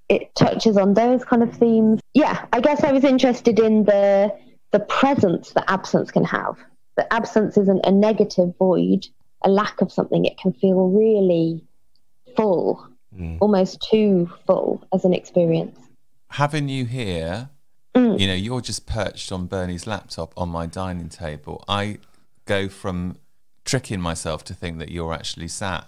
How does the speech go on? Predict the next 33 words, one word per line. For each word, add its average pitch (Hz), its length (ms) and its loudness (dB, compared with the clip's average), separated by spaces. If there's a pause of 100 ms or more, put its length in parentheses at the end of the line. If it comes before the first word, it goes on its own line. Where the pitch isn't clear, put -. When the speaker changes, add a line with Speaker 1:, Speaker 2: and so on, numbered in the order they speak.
(140)
Speaker 3:
at, 85 120 -6 (260)
at, - 100 -14 (260)
at 85 200 -10
that 90 200 -14
chair. 95 480 -10
Speaker 2:
Mm. 82 140 -4
Speaker 3:
You 80 60 -2
know, 87 180 -4
it 98 160 -6
does 120 240 -6
feel 110 180 -8
like 87 220 -4
you're 90 160 -10
in 87 80 -8
the 85 80 -10
room, 85 560 -8
but 80 160 -10
then 90 160 -6
I 87 80 -4
remind 87 480 -6
myself 85 440 -12
that - 120 -14
you're 87 140 -12
not 85 240 -12
here. 82 260 -10 (640)
That's - 120 -4
what 247 160 4
I 226 60 4
Speaker 1:
Mm. 202 60 4
Speaker 3:
wanted 180 320 -2
to 240 60 4
Speaker 1:
Mm. 233 100 4
Speaker 3:
say 85 200 -4